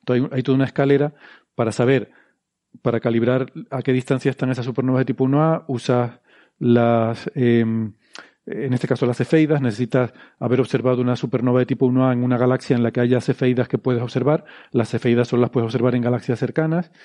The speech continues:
y las, a su vez las cefeidas las tienes que calibrar basándote en alguna otra cosa. Por ejemplo,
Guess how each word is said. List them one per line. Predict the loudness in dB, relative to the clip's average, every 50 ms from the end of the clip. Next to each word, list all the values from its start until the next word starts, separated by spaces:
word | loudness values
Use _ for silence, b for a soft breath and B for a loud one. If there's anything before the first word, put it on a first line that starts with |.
| B B B B B B B -4
y | -2 0 2
las, | 2 2 0 -4 -8 -10 -10
a | -8 -6
su | -2 0
vez | 0 2
las | 0 0 -2
cefeidas | -2 0 0 0 2 2
las | 0 0 0
tienes | -2 -2 -2
que | -4 -2
calibrar | 0 2 4 4 4 2 2 0
basándote | -2 -2 -2 -2 -2 0 0 2
en | 2
alguna | 2 0 0 0 0 0
otra | 0 -2 0
cosa. | 0 0 0 0 -2 -2
Por | -2 -4 -2
ejemplo, | 0 0 0 2 2 2 0